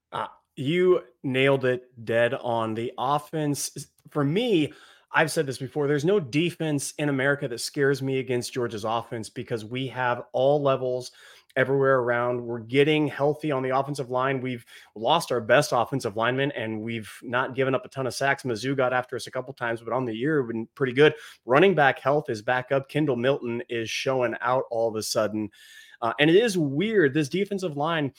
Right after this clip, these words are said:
has been much maligned on the edges. We don't have that dude that's getting the pass rush consistently. Up the middle, Ingram Dawkins coming back from two games ago, healthy again. Huge addition to this defensive line. Uh, but you're right. I call him the eraser,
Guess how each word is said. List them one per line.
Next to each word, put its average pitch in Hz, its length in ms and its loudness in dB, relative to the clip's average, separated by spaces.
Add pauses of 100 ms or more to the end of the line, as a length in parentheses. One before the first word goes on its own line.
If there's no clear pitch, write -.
(200)
has 170 380 2
been 160 260 0
much 151 300 -2
maligned 139 360 0
on 131 100 -2
the 123 180 -4
edges. 123 420 0
We 120 100 -4
don't 139 200 0
have 131 220 -6
that 120 200 -4
dude 127 220 -4
that's 117 140 -8
getting 127 160 -4
the 110 80 -10
pass 131 420 -6
rush 110 260 -4
consistently. 113 720 -12 (220)
Up 175 200 0
the 202 80 2
middle, 160 440 4
Ingram 160 320 2
Dawkins 135 360 -2
coming 127 220 -4
back 120 300 -4 (520)
from 120 280 -6
two 208 180 -4
games 135 300 2
ago, 113 220 0
healthy 135 400 0
again. 113 300 -2 (280)
Huge 170 400 0
addition 123 400 2
to 107 60 -4
this 107 160 -4
defensive 107 420 -8
line. 104 280 -2 (500)
Uh, 123 120 4
but 123 200 2
you're 165 120 4
right. 175 280 2
I 139 100 4
call 175 240 2
him 165 100 2
the 143 100 2
eraser, 143 640 0